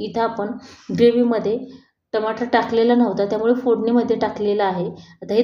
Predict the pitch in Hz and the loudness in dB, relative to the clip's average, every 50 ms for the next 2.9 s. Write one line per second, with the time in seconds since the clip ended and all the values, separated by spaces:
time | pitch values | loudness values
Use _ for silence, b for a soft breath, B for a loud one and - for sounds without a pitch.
0 | 254 - 233 240 214 214 214 - 262 254 254 254 220 233 - 220 208 240 214 202 | 2 4 4 4 4 4 2 0 -2 0 2 0 0 0 0 -2 -4 -4 -2 -2
1 | 214 208 208 214 220 233 214 208 196 185 175 185 185 185 - B B B B B | -2 0 -2 -2 -2 -2 -2 -2 -2 -4 -2 -4 -6 -6 -8 B B B B B
2 | B - 202 208 - 233 226 220 226 233 - 247 240 202 - 202 214 220 | B -6 -6 2 4 4 4 4 2 0 0 2 2 2 0 -2 -4 -6